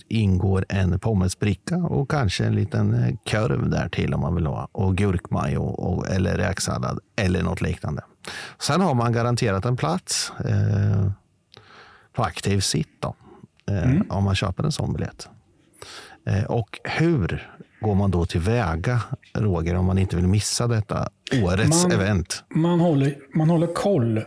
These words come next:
Speaker 2: under morgondagen på våra sociala medier, Ståplats Podcast. Så kommer
Speaker 1: Yes.
Speaker 2: man få en liten länk där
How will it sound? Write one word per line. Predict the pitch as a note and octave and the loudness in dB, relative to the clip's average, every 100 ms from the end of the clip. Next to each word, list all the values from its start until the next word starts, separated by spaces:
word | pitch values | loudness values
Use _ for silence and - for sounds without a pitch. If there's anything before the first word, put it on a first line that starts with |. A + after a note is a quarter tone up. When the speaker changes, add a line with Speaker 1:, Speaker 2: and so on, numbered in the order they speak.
| - | -2
Speaker 2:
under | C#3+ B2 B2 B2+ B2 | 2 2 2 0 2
morgondagen | C3 D3+ C3 B2 A#2+ A#2+ A#2 C#3+ C3+ A2 A2 - - | 2 2 2 2 2 2 2 2 0 0 -4 -10 -16
på | - B2 A2+ A2 - - | -2 0 0 -2 -4 -2
våra | C3+ B2+ C#3 | 2 2 2
sociala | F#3 D3 - B2+ B2 | 0 0 2 2 2
medier, | B2 B2 D3+ | 2 0 0
Ståplats | - C3+ A#2+ C3 | 0 -2 0 -2
Podcast. | - F#3+ D#3 - - - - _ _ - | 0 -2 0 -4 -4 -6 -10 _ _ -8
Så | C3+ | -2
kommer | - B2+ | 2 4
Speaker 1:
Yes. | B2 | 4
Speaker 2:
man | B2 | 2
få | A#2 C3 C3+ | 0 -2 -2
en | C3 | -2
liten | B2+ B2 B2 A#2 A#2+ | -4 -2 0 0 0
länk | C#3 A#2+ A#2+ - | 0 -2 -6 -8
där | D#3+ - - | -8 -8 -12